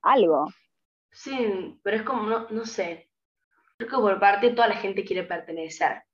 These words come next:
Speaker 2: ¿entendés? Y más a esa edad, tipo, qué sé yo, cuarto
Speaker 1: Sí, obvio.
Speaker 2: grado, ponele. O sea, lo que más querés es ser la chetita del curso, o sea, es lo que ne-, lo que querés ser sí o sí.
Speaker 1: <laughs>
Speaker 2: No conozco a una persona que no haya querido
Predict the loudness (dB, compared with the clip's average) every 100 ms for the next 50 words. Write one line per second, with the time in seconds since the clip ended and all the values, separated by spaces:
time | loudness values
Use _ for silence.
0 | -16 -8 -6 -4 -6 -8 -12 _ _ _
1 | _ -4 2 4 4 0 -2 -4 0 4
2 | 4 2 -4 _ _ _ _ -10 -10 -8
3 | -8 -2 -2 -2 -6 _ -4 -2 0 2
4 | 4 4 4 0 -4 -4 -4 -4 -10 _
5 | _ -14 -4 -4 -2 0 2 2 0 2
6 | 0 -2 -6 _ _ _ -12 -8 -4 -2
7 | -4 -4 -8 -6 -4 -4 -2 -2 -2 -6
8 | -12 _ -12 -8 -8 -8 -10 -10 -10 -10
9 | -12 -6 -4 -4 -4 -4 -2 -2 -2 -8
10 | _ _ _ _ _ _ _ -14 -12 -12
11 | -4 2 2 4 4 4 4 2 2 -2
12 | -4 -8 -4 -2 -2 -4 -4 -4 -4 -2
13 | -2 -2 -8